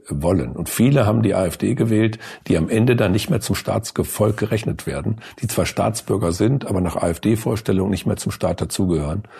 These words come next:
Und hier aufzuwecken und den Leuten die Augen zu öffnen und kämpferisch denen entgegenzutreten,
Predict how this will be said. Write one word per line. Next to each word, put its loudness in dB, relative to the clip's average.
Und 0
hier 2
aufzuwecken 0
und -2
den 0
Leuten 2
die 0
Augen 0
zu -2
öffnen -2
und -2
kämpferisch 0
denen 2
entgegenzutreten, -2